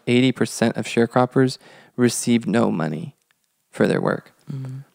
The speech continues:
Speaker 1: because they were forced into a cycle of debt, forced by the black codes to work on the plantations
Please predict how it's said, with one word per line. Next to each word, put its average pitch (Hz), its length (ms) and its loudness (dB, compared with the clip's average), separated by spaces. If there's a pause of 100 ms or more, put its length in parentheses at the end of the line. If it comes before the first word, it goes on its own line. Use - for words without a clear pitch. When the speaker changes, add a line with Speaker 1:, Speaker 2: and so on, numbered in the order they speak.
(120)
Speaker 1:
because 127 300 2
they 123 100 6
were 120 140 4
forced 139 460 2
into 120 200 0
a 117 60 4
cycle 117 380 2
of 107 180 -2
debt, 117 400 2 (800)
forced - 480 2
by 123 100 4
the 117 80 -4
black 117 300 2
codes 127 340 4
to - 180 0
work 120 280 4
on 127 120 2
the 120 80 0
plantations 120 880 0